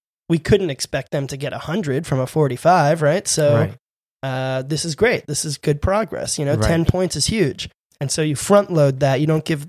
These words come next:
Speaker 1: <laughs> parents a chance. You know, it sounds manipulative, but you don't give them a chance to be like, "Well, yeah, that's not where they should be." Uh, you just have to say right off the bat,
Speaker 2: Mm-hmm.
Speaker 1: like, you know, "That's ten points growth. That's huge."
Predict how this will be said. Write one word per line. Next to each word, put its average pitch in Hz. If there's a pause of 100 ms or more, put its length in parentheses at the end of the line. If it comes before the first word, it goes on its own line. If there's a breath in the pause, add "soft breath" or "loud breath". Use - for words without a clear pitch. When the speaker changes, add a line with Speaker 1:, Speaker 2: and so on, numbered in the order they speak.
Speaker 1:
<laughs> -
parents 151
a 151
chance. 156
You 147
know, 135
it 131
sounds 139
manipulative, 139
but 143 (160)
you 160
don't 156
give 160
them 139
a 123
chance 147
to -
be 131
like, 127
"Well, 190
yeah, 196
that's 196
not 180
where 170
they 160
should 165
be." 120 (640)
Uh, 131
you 139
just 143
have 135
to 143
say 147
right 143
off 131
the 123
bat, 147
Speaker 2:
Mm-hmm. 147
Speaker 1:
like, 127 (420)
you 208
know, 247
"That's 170
ten 190
points 185
growth. 190
That's 156
huge." -